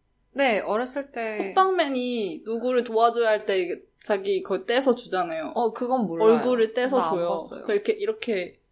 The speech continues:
Speaker 1: 어.
Speaker 2: 팥빵이에요, 걔가. <laughs> 이게 잘리면 안에 이게 팥이 이렇게 들어있거든요.
Speaker 1: 어.
Speaker 2: 그래서 박사님, 아니, 박사님이래. <laughs> 할아버지한테 가서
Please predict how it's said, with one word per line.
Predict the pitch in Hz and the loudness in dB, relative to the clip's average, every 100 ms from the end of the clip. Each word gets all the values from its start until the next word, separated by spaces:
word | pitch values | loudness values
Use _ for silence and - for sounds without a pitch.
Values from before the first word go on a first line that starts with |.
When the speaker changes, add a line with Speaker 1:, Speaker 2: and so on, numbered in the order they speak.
| _ _ _ | _ _ _
Speaker 1:
어. | 185 185 190 202 | -18 -16 -14 -4
Speaker 2:
팥빵이에요, | 202 190 359 339 311 254 196 175 | -2 0 2 4 2 0 -2 -4
걔가. | 175 170 165 | -6 -6 -2
<laughs> | 160 185 226 - - 330 - - - 622 523 523 508 - - - - - 302 | 0 0 -2 -2 0 0 2 0 0 -2 -4 -4 -8 -12 -20 -14 -12 -10 -8
이게 | 285 285 285 - - | -2 -2 -2 -14 -18
잘리면 | - 330 370 381 349 311 254 | -2 -2 0 0 2 2 4
안에 | 214 226 220 | 2 2 0
이게 | 208 202 190 - 311 - | -2 -2 -6 -10 -16 -2
팥이 | 339 359 339 | 0 2 2
이렇게 | 226 214 | 0 0
들어있거든요. | 233 202 214 220 214 220 | 0 0 0 -2 -2 -2
Speaker 1:
어. | 220 214 208 190 190 - _ _ _ | -2 -2 -4 -6 -10 -18 _ _ _
Speaker 2:
그래서 | 208 208 | -10 -6
박사님, | 214 214 262 254 220 175 | -6 -4 -2 -2 -4 -6
아니, | 175 160 | -8 -10
박사님이래. | 202 220 196 175 165 | -8 -6 -4 -6 0
<laughs> | 269 - - - - - - - 554 554 480 440 - 381 320 - - _ _ - _ - 554 539 - _ | 2 2 0 0 -4 -8 -14 -10 -6 -6 -2 -2 0 -2 -4 -8 -14 _ _ -20 _ 0 2 2 -4 _
할아버지한테 | 349 359 349 302 277 262 240 | 4 4 4 2 2 2 0
가서 | 220 190 196 165 - | -2 -4 -2 -2 -4